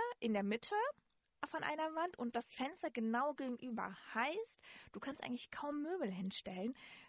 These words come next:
weil einfach auf der einen Seite die Tür ist genau in der Mitte und das Fenster auch genau in der Mitte ist. Und das hat uns damals total gestört. Und du hast einen sehr langen Flur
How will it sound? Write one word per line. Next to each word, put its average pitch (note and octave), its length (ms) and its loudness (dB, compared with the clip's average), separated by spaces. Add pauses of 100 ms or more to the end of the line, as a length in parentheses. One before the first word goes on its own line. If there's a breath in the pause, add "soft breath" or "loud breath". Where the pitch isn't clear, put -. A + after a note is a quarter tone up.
weil G#3+ 320 4
einfach B3 320 -2
auf - 140 -4
der - 200 -2
einen A#3+ 320 0
Seite E4+ 420 0 (160)
die F#3 100 -4
Tür A#3+ 320 -2
ist F#4 140 -2
genau E4+ 220 -2
in E4 80 -2
der D#4+ 80 -2
Mitte E4+ 280 -6
und B3+ 120 -2
das A#3 160 -4
Fenster B3 520 -2
auch A3+ 220 2
genau F#3+ 260 -6
in F3+ 100 -6
der F3+ 100 -6
Mitte E3+ 300 -8
ist. - 200 -8 (360 loud breath)
Und A3 80 0
das A#3 160 2
hat D4+ 140 -2
uns D4 100 -8
damals C4 400 -4
total B3 580 -2
gestört. A#3+ 720 -2 (380 loud breath)
Und G#3+ 120 -2
du A3+ 100 2
hast - 220 -4
einen A3 200 0
sehr B3 640 6
langen A3+ 400 4
Flur C4 440 0